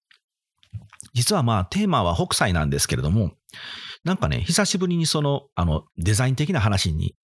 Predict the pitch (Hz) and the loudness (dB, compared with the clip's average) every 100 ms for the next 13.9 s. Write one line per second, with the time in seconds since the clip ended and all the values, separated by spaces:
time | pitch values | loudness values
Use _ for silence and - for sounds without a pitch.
0 | _ - 87 104 104 95 73 90 101 82 | _ -8 0 2 2 0 0 0 0 0
1 | - - _ _ - - _ _ _ - | -2 -6 _ _ -20 -20 _ _ _ -16
2 | - - - - 175 170 165 151 - 90 | -12 -10 -6 -2 0 0 0 0 0 0
3 | 85 85 98 110 95 - 92 82 90 127 | 2 2 0 0 -2 -2 -2 0 0 0
4 | 120 123 117 85 80 110 110 110 101 95 | 0 0 0 0 2 2 2 0 0 0
5 | 82 - - - - - 98 92 - _ | 0 -2 -8 -10 -2 2 2 2 -4 _
6 | _ _ - - _ - - _ _ - | _ _ -20 -20 _ -20 -20 _ _ -4
7 | - - 104 82 80 87 76 69 - 85 | -2 0 0 0 0 0 -2 0 0 0
8 | 147 - - _ _ - - - 87 82 | 0 -2 -12 _ _ -20 -20 -4 -2 0
9 | - 117 - 151 156 147 131 110 131 165 | 0 0 0 -2 0 -2 0 2 2 0
10 | 156 - 123 107 - - - - - - | -2 -2 0 0 -2 -10 -14 -16 -18 -6
11 | 107 170 180 - 156 90 - 92 85 101 | -2 0 0 0 0 0 2 0 0 -2
12 | - 92 107 - 113 95 82 95 80 87 | 0 0 0 0 0 2 2 2 0 0
13 | 90 76 98 85 - 82 87 82 | 0 0 2 2 0 -2 0 -2